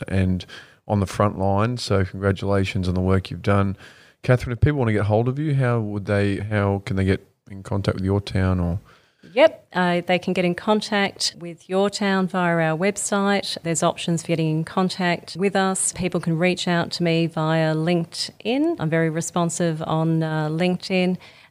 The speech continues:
Speaker 2: And the best way that, um, people can support our organisation is via our art unions.
Speaker 1: Mm-hmm.
Speaker 2: You know, one of the most enormous feelings of satisfaction with our organisation is that every day mums and dads, young people,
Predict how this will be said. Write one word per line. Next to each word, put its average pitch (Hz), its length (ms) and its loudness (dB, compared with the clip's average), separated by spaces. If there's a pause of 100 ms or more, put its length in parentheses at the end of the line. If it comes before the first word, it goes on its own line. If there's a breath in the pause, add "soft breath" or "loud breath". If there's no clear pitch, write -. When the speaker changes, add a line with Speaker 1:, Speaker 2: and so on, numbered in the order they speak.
(100)
Speaker 2:
And 165 580 0
the 170 120 -6
best 214 260 2
way 190 340 0
that, - 360 -2
um, 151 140 0
people 170 260 -4
can 165 140 0
support - 360 -2
our 175 220 2
organisation 175 800 0
is 165 200 0
via 160 340 2
our 151 440 0
art 175 240 0
unions. 220 680 0
Speaker 1:
Mm-hmm. - 560 -12
Speaker 2:
You 160 120 -2
know, 156 140 0
one 175 140 2
of 165 60 0
the 165 60 -2
most 160 400 -2 (400 loud breath)
enormous 180 800 0 (100)
feelings 175 400 -2
of 156 80 -2
satisfaction 165 720 0
with 165 120 0
our 160 200 2
organisation 156 760 0
is 151 160 -4
that - 440 -4 (120)
every 170 240 0
day 165 420 2
mums 165 460 0
and 160 120 0
dads, 156 720 -2
young 170 360 0
people, 170 680 0